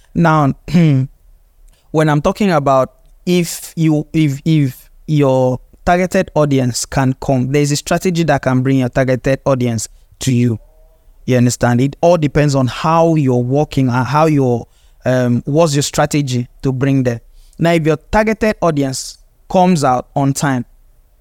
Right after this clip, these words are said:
if your targeted audience are ballers, give them a reason to come out on time. You understand? You have them come out on time. I'm not going to implement that here in Calabar, but, like, the event that, that we're currently working on,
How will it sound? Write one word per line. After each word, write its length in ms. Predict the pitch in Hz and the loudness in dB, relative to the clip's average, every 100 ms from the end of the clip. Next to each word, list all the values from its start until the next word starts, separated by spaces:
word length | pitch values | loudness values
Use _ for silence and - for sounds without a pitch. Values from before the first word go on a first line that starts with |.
| _ - | _ -4
if 160 | 160 | -2
your 80 | 151 | 0
targeted 460 | 139 180 190 196 190 | 0 -2 0 0 0
audience 380 | 170 160 160 151 | 0 0 0 0
are 140 | 135 | 0
ballers, 600 | 127 139 131 120 113 - _ - - - - - | 0 -2 0 -2 -8 -16 _ -20 -20 -20 -20 -2
give 160 | 196 196 | 0 2
them 180 | 160 | 2
a 60 | 147 | 2
reason 300 | 151 151 156 | 2 2 0
to 100 | 139 | -2
come 220 | - 135 | 0 0
out 160 | 123 123 | 0 -2
on 140 | 113 | -6
time. 240 | 110 104 107 _ _ - _ - _ - | -6 -10 -12 _ _ -20 _ -20 _ -6
You 140 | 135 | 0
understand? 460 | 135 131 - 131 123 _ | 0 0 0 -2 -2 _
You 220 | 147 143 139 | -2 0 2
have 260 | 156 156 | 2 2
them 180 | 139 135 | 0 0
come 240 | - 135 | 0 0
out 200 | 131 123 | 0 0
on 140 | 127 120 | -2 0
time. 260 | 127 117 - - - - - - - | -2 -4 -8 -18 -20 -20 -20 -18 -4
I'm 160 | 170 | 0
not 140 | 190 233 | 2 2
going 220 | 185 180 | 2 0
to 140 | 165 147 | 0 0
implement 680 | 143 - 139 143 147 151 | 0 0 0 2 2 2
that 200 | 135 131 | 0 -2
here 240 | - 143 131 | -2 0 0
in 100 | 123 | 0
Calabar, 500 | 135 127 117 - - _ _ _ - | 0 -2 -4 -6 -12 _ _ _ -10
but, 480 | 131 143 139 131 _ _ _ _ - | -2 0 2 0 _ _ _ _ -4
like, 360 | 147 143 143 139 | 0 2 0 0
the 100 | 156 | 0
event 260 | 175 190 | 2 0
that, 80 | 156 | 0
that 200 | 139 139 | 0 -2
we're 160 | 135 131 | -2 -2
currently 460 | - 151 151 151 | 0 0 2 2
working 480 | 135 135 135 147 135 | 0 -2 -2 0 0
on, 200 | 117 | -2